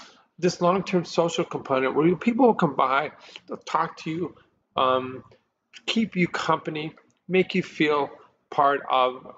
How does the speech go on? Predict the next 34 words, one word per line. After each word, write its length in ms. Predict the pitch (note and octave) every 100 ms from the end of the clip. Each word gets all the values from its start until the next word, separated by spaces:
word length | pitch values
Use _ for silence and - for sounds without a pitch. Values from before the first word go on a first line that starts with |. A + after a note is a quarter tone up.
| -
your 220 | D#3 D3+ -
own 440 | E3+ D#3+ D3 C3+
unique 380 | C#3 C3+ C#3+ C#3
social 380 | - B2+ A#2+ B2+
network 440 | A#2 - A2+ -
again. 320 | - A#2+ A#2+
And 180 | B2 C3
the, 220 | D#3 D3+ - - _
this 200 | A3 -
is 80 | - D#3
ever 200 | E3 F3+
present 400 | - E3+ D#3 C3
in 40 |
a 40 | B2+
lot 160 | D3
of 60 | D3
countries, 400 | D3 C3+ B2 - _ _
but 120 | - E3+
not 200 | E3 D3+
in 60 |
ours. 260 | C3 A2+ A2
You 60 | C3
see 160 | - D3+
this, 200 | C#3 C3+
this 360 | C3 C3+ A#2 B2+
light 280 | C#3 D3+ G#3
yellow, 360 | E3+ F3 F3 E3+ - - _ -
so 160 | -
you 120 | C#3
see 380 | C3+ C3+ B2 G#2+ -
dark 300 | C3 B2 -
yellow 360 | A#2+ A2+ A2
and, 160 | A#2 -
uh, 300 | B2 A2